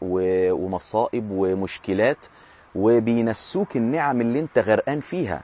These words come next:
"وإن تعدوا نعمة الله لا تحصوها". فكر كده في تفاصيل حياتك، النفس اللي بتتنفسه،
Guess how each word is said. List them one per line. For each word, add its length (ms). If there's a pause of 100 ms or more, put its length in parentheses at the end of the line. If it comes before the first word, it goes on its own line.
(120)
"وإن 260
تعدوا 460
نعمة 360
الله 240
لا 220
تحصوها". 600 (720)
فكر 280
كده 240
في 140
تفاصيل 440
حياتك، 360 (140)
النفس 420
اللي 140
بتتنفسه، 720